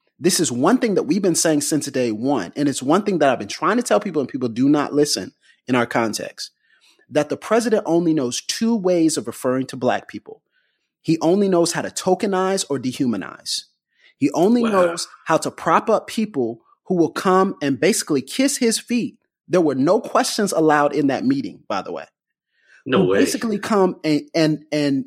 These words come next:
Speaker 1: kiss his feet and basically say, "It's an honor to be in your presence." Or he dehumanizes people. And need we go down the list?
Speaker 2: <laughs>
Speaker 1: Congresswoman Maxine Waters. Need we
Speaker 2: Wow.
Speaker 1: go down the list?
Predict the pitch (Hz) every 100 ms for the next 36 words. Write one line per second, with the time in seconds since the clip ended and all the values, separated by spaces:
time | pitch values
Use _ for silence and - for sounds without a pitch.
0 | - - 294 - 269 - 202 147 - -
1 | 156 185 190 180 165 175 170 - - 196
2 | 226 208 165 147 180 160 143 120 - 151
3 | 165 95 - - - _ _ _ - -
4 | _ 196 277 220 147 143 - 190 127 156
5 | - 226 208 127 95 80 90 - - 101
6 | - - 170 156 180 226 208 170 147 135
7 | 127 120 101 104 101 - - - _ _
8 | _ _ 175 135 120 123 147 127 120 120
9 | 107 - 117 110 107 107 113 131 151 196
10 | 233 202 202 92 151 156 143 127 123 113
11 | 107 110 -